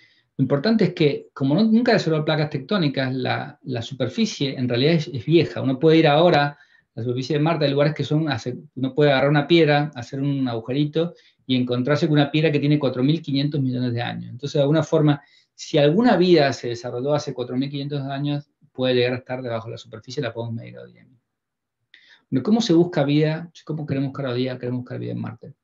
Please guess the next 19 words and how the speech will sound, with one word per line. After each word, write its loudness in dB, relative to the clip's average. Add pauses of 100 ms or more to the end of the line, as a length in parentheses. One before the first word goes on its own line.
(1000)
Bueno, 2 (800)
eh, 6
imagínense 4
que 0
uno 4
va 6
a 4
Marte 4
y 0
le -6
cae 2
un 4
meteorito, -2
¿no? -8
O -2
le -4
cae 0
un 0
cometa -4